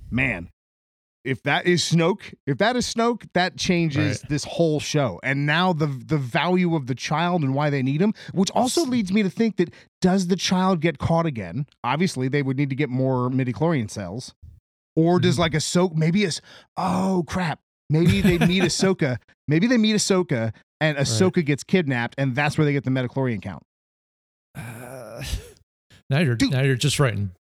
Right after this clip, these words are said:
Speaker 2: scripts. <laughs>
Speaker 1: I'm, hey, somebody hire me. I'm in. I think that would be go-, I mean, I don't know if that's gonna happen. Now I'm just nerding out.
Speaker 2: Hey,
Speaker 1: All
Speaker 2: it,
Speaker 1: right.
Speaker 2: it,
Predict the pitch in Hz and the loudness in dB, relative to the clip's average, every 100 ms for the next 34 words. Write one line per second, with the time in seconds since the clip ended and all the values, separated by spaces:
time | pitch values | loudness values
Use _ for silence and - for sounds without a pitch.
0 | _ - - 143 120 - - - 185 - | _ -6 -2 0 -2 -6 -8 -2 -2 -2
1 | 113 139 127 117 175 - - 170 160 160 | -8 -6 -4 -2 -2 -2 0 0 2 0
2 | 151 127 107 90 _ _ - 139 147 101 | 0 -2 -4 -10 _ _ -6 -2 -2 -4
3 | _ _ - 156 - - 123 143 220 180 | _ _ -6 -6 -4 -6 -4 -2 0 0
4 | 185 160 143 135 143 143 139 135 127 117 | 0 0 0 0 0 0 -2 -2 -2 -4
5 | 110 113 110 107 101 123 131 117 113 107 | -4 -4 -4 -6 -4 -2 -2 -2 -4 -4
6 | 98 95 85 _ _ _ _ _ _ _ | -4 -8 -10 _ _ _ _ _ _ _
7 | - - 139 - 120 95 - | -10 -4 -4 -2 -2 -4 -8